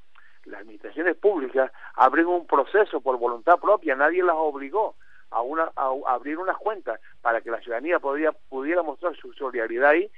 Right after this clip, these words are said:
y luego no eran capaces de hacer llegar esa solidaridad a las personas afectadas. Nadie les obligó a eso. Muchos decíamos que era una aberración jurídica plantearlo así,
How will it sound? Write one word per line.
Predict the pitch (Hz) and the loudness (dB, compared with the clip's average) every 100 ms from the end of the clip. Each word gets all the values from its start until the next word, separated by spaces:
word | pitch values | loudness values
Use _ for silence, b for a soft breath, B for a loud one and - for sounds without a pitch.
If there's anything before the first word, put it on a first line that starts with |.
| b | b
y | 127 120 | -6 0
luego | 170 202 | 0 2
no | 202 | 2
eran | 180 | 0
capaces | 139 123 143 135 131 - b b | 2 4 4 2 -6 -10 b b
de | 135 | -6
hacer | 120 156 139 | -4 -2 0
llegar | 143 | -2
esa | 139 143 | -2 -8
solidaridad | 143 135 120 123 131 135 B B | -6 -2 -2 0 0 -2 B B
a | 123 | 2
las | 117 | 2
personas | - 113 131 120 | -4 -8 -6 -6
afectadas. | 117 113 104 110 107 110 - - B B - | -6 -8 -10 -8 -8 -10 -18 -20 B B -20
Nadie | - 120 147 226 175 | -6 2 2 2 0
les | 127 123 | 0 -6
obligó | 113 117 120 | -8 -4 0
a | 110 | 0
eso. | 107 - 101 - b b b - | -2 -12 -18 -18 b b b -16
Muchos | 120 127 160 | -14 -4 0
decíamos | 170 - 175 185 170 | 0 4 4 4 4
que | 160 | 6
era | 170 | 8
una | 170 156 | 6 6
aberración | 139 131 117 113 151 175 147 | 4 4 -2 -6 -6 -4 -4
jurídica | 113 123 143 160 156 175 B B | -8 -10 -8 -10 -2 -2 B B
plantearlo | 147 127 113 127 123 117 | 2 2 4 0 0 -4
así, | - 180 | -6 -12